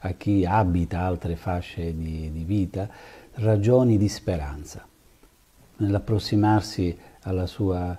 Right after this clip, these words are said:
eh, alla sua glorificazione in Gerusalemme, Gesù parla della vita, e parla della vita eterna, di quella che la morte non può interrompere, e dicendo che chi ascolta le sue parole, chi lo accoglie, non morirà in eterno.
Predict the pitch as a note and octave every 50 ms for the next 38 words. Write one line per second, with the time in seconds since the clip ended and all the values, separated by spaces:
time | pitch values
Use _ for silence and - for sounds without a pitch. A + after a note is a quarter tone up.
0 | - - - - - - - _ - - F2+ E2+ E2 E2 E2+ F2 F2+ F2 F2 F2
1 | E2+ E2+ - - - F#2 F2 E2 E2+ E2+ F2 E2 E2+ E2 - F#2 - - F2 -
2 | - - C3 A#2+ A2 G2 F2+ E2+ E2+ E2+ E2+ E2 - - G2+ F2+ F2 E2+ F2 F2+
3 | F2+ F#2+ F#2+ - A#2+ A2+ A2 G#2 G2 F#2+ F2+ F#2 G2 F#2+ - C3+ A#2 G#2+ - -
4 | G2+ F2 E2 D#2+ D#2+ E2 E2+ F2+ G#2+ G#2+ F#2+ F2+ F2 E2 D#2+ D#2 D2+ - C#2+ C#2
5 | - - - D2+ - - - - - - - - - - C3+ C3+ C3+ C3 A#2 A#2
6 | A2+ A2 G#2+ A2 A2+ A2 A2+ G2+ G2 - G#2+ G2 F2 D#2 D2 C#2+ F#2+ D2 D2 E2
7 | E2 - G2 F#2+ F2+ F2+ F2+ E2+ - F#2 F2+ F2 E2+ F2 F#2 F#2+ G2+ G2+ G2+ G2
8 | - - G2+ F#2 F2+ F2+ F2 F2 - F#2 F2+ F2+ F2 F2 E2+ E2 - F2+ F2 E2+
9 | F#2+ G#2 G#2 F#2 E2+ E2 D#2+ F2 D#2+ D#2+ E2 - - - - - - - - -
10 | - A2 A2 G#2+ G#2+ G#2+ B2 B2 - D#3 D3+ D3+ C3 A#2 G2 - A2+ G#2 - -
11 | D3+ C#3+ C3+ A#2 - - - A#2+ G#2+ G2 F2+ F2 - F#2 F2+ F2+ - - G#2 F2+
12 | - G#2 G2+ G#2+ A2 A#2 A2 F#2+ E2+ - - - G2 F2+ F#2+ F#2 F#2 F#2 - -
13 | B2+ A#2 A#2 A#2 A2 G#2 G2+ F#2+ F2+ F#2+ G#2 G#2 G2+ F#2+ F#2+ F#2+ F#2 F#2 F2+ F2
14 | F2 F2 F2 F2 - G2 F2+ E2 D#2+ D#2+ D#2 - D2 C#2+ D2 D2+ E2 D2 D2+ E2
15 | F#2+